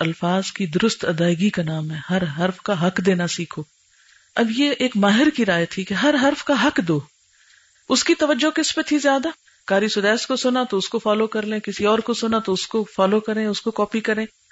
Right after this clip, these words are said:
تو وہ سٹائل زیادہ اس میں اختیار کر رہی تھی، جبکہ کرنے کا کام کیا تھا؟ ہر حرف کو اس کا حق دینا۔ اور پھر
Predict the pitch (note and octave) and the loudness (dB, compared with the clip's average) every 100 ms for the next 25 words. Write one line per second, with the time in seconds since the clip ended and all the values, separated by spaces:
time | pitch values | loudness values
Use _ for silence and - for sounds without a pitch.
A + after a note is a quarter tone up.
0 | _ - A3+ - _ _ - A3+ - - | _ -2 -2 -2 _ _ -4 0 0 2
1 | A#3 C4 D#4 C4 A3 G3 A3 A#3 - _ | 2 4 4 2 2 2 0 -4 -8 _
2 | _ - G#3 G#3+ G#3+ F#3+ - G#3 G#3 A3 | _ -2 0 0 0 0 2 2 2 2
3 | G3 G3 G3 C#4 - _ - A3 A3 C#4 | 2 0 0 -2 -4 _ 0 0 2 0
4 | F4 - _ _ _ _ _ _ - G#3 | -2 -4 _ _ _ _ _ _ 0 2
5 | G#3+ C4+ C4 C4 A#3+ B3 B3+ C4 - F4 | 4 2 2 2 0 2 0 0 -2 -6
6 | - _ _ _ _ _ _ - B3 A3+ | -8 _ _ _ _ _ _ -2 0 0
7 | F#3 B3+ - - F3 F3+ - _ - F#3+ | 2 0 0 -6 -6 -6 -8 _ -8 -6
8 | - F3 F3 G#3+ F#3 G3 G3+ A3+ A#3 _ | -2 0 0 -2 -2 0 2 0 -2 _
9 | _ - F#3+ F#3 F3 - - _ _ _ | _ 0 2 2 0 -6 -20 _ _ _
10 | - | 0